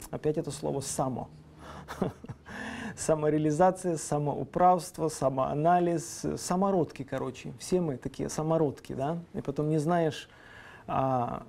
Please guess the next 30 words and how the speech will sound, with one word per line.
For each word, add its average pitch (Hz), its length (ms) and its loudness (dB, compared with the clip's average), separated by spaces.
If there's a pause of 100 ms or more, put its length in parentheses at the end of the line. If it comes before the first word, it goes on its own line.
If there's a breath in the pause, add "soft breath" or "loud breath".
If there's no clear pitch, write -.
куда 151 300 4
эти 147 120 0
бриллианты 147 600 4
девать. 135 520 0 (840)
На 151 160 0
протяжении 170 560 2
этого 165 200 2
времени 160 420 4
не 151 180 4
могу 165 400 4
найти 151 420 2
общину 147 640 -2
для 135 200 0
себя. 131 600 -4 (720 loud breath)
Мало 165 280 6
общения 160 420 2
с - 80 -6
христианами, 151 960 0
из-за 135 360 -2
этого, 151 500 0
можно 139 320 -2
сказать, 139 400 -2
какой-то 139 400 -2
период 139 480 -2
изоляции. 143 920 0
Понимаю, 160 560 0
что - 340 -2
идеальных 135 460 0
церквей 135 400 -4
нет, 156 400 0